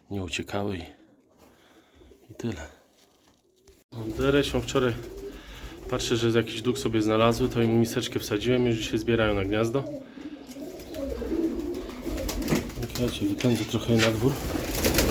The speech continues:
Jest kilka opornych gołębi jeszcze. O, tu jeden jasny chyba był. Jeden był. Łomżyniaki.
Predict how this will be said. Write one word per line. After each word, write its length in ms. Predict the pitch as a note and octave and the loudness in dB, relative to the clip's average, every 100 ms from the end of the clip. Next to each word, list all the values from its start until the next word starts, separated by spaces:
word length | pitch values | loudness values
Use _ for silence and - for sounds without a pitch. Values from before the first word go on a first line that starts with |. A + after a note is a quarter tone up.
| - - - - - | 4 4 4 4 8
Jest 260 | F#3 E3+ - | 10 8 8
kilka 260 | F3+ D3+ | 6 10
opornych 560 | D3+ D3 D#3+ D3+ D3 C3 | 10 10 8 10 8 8
gołębi 400 | C#3 D3+ D3 D3+ | 10 10 10 10
jeszcze. 320 | D3 - - | 8 6 4
O, 40 | C#3+ - G#2 - - - - - - - - - - - - - A#2 - C#3 B2+ | 4 2 -2 -6 -10 -10 -6 -6 -6 -8 -6 -6 -8 -8 -2 0 2 2 4 6
tu 60 | |
jeden 240 | B2+ B2+ C3 | 8 8 8
jasny 360 | C3 C3 - | 8 8 4
chyba 300 | C3+ - C3 | 4 4 4
był. 260 | B2+ C3+ C#3+ - - - - - - - - - - - - - - | 8 12 12 10 2 2 0 0 -2 -2 -2 -2 -2 -4 -4 -2 0
Jeden 320 | - - B2 A2 | 4 4 6 4
był. 120 | - - - - - - - - - - - - - - - - - - - - - - - - - C3 | 2 0 -2 -4 -4 -2 0 0 2 2 2 0 0 0 0 0 0 0 0 0 0 -2 -2 -2 0 2
Łomżyniaki. 840 | C3+ C3 C#3 C3+ C#3 C3 A#2+ - | 6 6 6 8 10 10 8 6